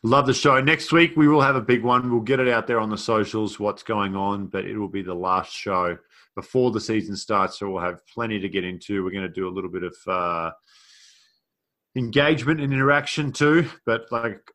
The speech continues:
Pete said, keep an eye on all the social media platforms for M L R and the teams, and hopefully, uh,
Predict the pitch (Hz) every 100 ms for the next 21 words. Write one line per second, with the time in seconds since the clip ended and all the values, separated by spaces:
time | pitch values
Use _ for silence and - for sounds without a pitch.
0 | - 110 - 113 107 98 120 113 110 107
1 | 101 101 95 95 92 107 92 95 92 92
2 | - 90 - 92 90 85 - 90 90 87
3 | 85 85 80 - 85 80 82 - 87 82
4 | _ - 87 - 95 87 85 82 80 78
5 | 80